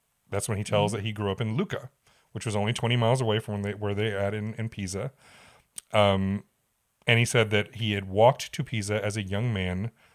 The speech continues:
Speaker 1: to see his first opera, which inspired his career choice for life. And his father had died when he was five, and his mother had sacrificed for his music lessons. But then she died before he became successful.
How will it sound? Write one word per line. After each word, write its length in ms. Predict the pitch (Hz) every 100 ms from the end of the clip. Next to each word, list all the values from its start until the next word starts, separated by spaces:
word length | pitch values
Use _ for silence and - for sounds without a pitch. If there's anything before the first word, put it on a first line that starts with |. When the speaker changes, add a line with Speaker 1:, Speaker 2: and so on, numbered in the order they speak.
| _
Speaker 1:
to 120 | - 113
see 160 | -
his 220 | 85 104 -
first 280 | 95 110 -
opera, 320 | 87 98 87
which 200 | 92 -
inspired 560 | 107 - - 92 98 92
his 160 | 110
career 340 | - - 95 87
choice 360 | - 85 90
for 200 | - 101
life. 460 | 98 107 - - - _ _ _
And 60 | 92
his 120 | 87
father 340 | - 104 117
had 200 | 113 104
died 340 | 98 110 113 113
when 100 | 117
he 60 |
was 160 | 113 110
five, 400 | - 107 101 95
and 60 | 92
his 120 | 92
mother 220 | 104 104
had 120 | 95
sacrificed 720 | - - 110 - 92 90 90 -
for 100 | 98
his 120 | 95
music 320 | 101 98 -
lessons. 520 | 95 87 85 87 - - - - _
But 140 | 95 -
then 360 | 131 120 117 - _ _
she 320 | - - 143
died 300 | 110 98 101
before 280 | 101 - 101
he 120 | 110
became 300 | 95 - 87
successful. 680 | - - - 143 - -